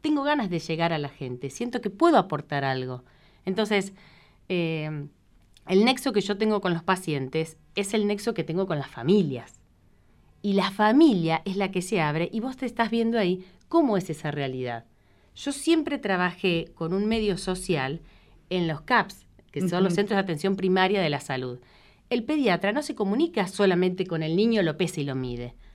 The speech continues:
Speaker 1: Hay un entorno familiar que hace que uno tenga ganas de decir, "Bueno, a ver,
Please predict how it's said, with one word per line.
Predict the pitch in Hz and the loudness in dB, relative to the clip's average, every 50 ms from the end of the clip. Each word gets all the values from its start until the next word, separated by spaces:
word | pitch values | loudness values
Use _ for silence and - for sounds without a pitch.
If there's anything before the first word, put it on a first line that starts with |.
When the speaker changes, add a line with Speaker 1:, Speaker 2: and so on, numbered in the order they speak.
| - - | -16 -2
Speaker 1:
Hay | - 202 262 | -2 0 0
un | 262 240 | 2 0
entorno | 214 208 208 196 196 - 359 392 381 311 240 196 175 | 0 0 -2 -4 -2 2 2 2 4 2 0 0 -2
familiar | - 170 147 143 156 165 170 151 135 131 131 143 - - - _ _ | -4 -4 -4 -2 -2 -2 -2 -2 -4 -4 -6 -10 -12 -18 -20 _ _
que | - 269 | -6 -6
hace | 269 269 - 247 | -4 -4 -6 -4
que | - 233 | -2 0
uno | 233 262 262 | 0 0 -2
tenga | 254 262 277 277 220 208 | -2 -2 0 0 2 4
ganas | 220 262 285 285 254 | 4 4 4 4 2
de | 226 196 | 2 2
decir, | 190 185 - 254 226 | 0 0 -2 -4 -2
"Bueno, | 233 208 202 | 0 0 2
a | 214 | 0
ver, | 262 269 | 0 -4